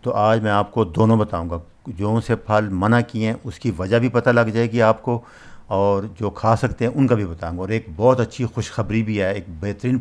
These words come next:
फल है जो आप कीटो में भी खा सकते हैं। ये देखें जी, ड्राई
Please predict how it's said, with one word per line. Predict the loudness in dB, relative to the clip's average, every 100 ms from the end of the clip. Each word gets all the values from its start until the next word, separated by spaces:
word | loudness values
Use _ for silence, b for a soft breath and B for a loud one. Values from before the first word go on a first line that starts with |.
| 0
फल | 0
है | 0
जो | 0
आप | -2 -2
कीटो | -2 0
में | 0
भी | -4
खा | -8 -12
सकते | -12 -14 -14
हैं। | -16 _ b b b b b b b b 0
ये | 2
देखें | 2 0
जी, | 0
ड्राई | -2 2 6 6 6 0